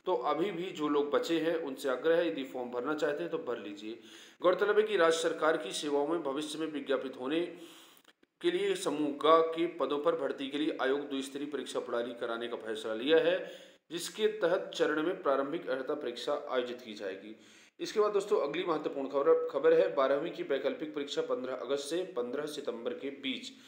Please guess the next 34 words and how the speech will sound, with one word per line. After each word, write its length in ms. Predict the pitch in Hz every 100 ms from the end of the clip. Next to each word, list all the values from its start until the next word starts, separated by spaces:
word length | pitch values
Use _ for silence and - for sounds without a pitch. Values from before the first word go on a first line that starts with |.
| - - -
सीबीएसई 540 | 180 190 185 - 214
के 140 | 214 202
बारहवीं 460 | 165 143 147 175
के 140 | 175 180
मूल्यांकन 480 | 160 135 135 131 165
और 260 | - 135
रिजल्ट 240 | 131 156 156
से 240 | - 170
संतुष्ट 580 | - 131 - 160 - 135
न 40 |
होने 300 | 151 143 131
वाले 220 | 123 120 120
छात्र 540 | - 131 - 135 165 - - -
वैकल्पिक 500 | 135 139 143 143 147
परीक्षा 340 | 131 120 - 139 143 - -
दे 120 | 147
सकते 320 | 147 - - 113
हैं। 280 | 104 101 - - _ _ -
इसके 200 | 170 220
बाद 120 | 208
दोस्तों, 280 | 190 196 208
अगली 240 | 143 165
खबर 240 | 175 170 160
है, 80 | 175
केंद्रीय 360 | 160 156 170
शिक्षकों 480 | 165 147 - 165 180
कर्मचारियों 720 | 180 139 131 - 131 139 170
को 220 | 156 175
मिल 280 | 151 156 151
रही 160 | 147 156
राष्ट्रीय 380 | 131 123 156
पेंशन 380 | 151 123 117 147
लागू 460 | 139 135 123 107
हो। 100 | 110